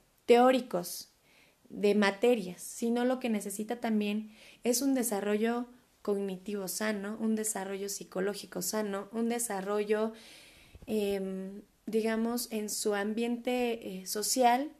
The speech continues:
saludable. Y esto implicaba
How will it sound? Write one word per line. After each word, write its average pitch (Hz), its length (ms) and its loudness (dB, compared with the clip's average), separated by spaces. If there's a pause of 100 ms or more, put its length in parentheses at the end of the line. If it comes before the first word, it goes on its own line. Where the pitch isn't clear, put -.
saludable. 220 840 2 (1200)
Y 247 180 4
esto 277 200 4
implicaba 247 720 2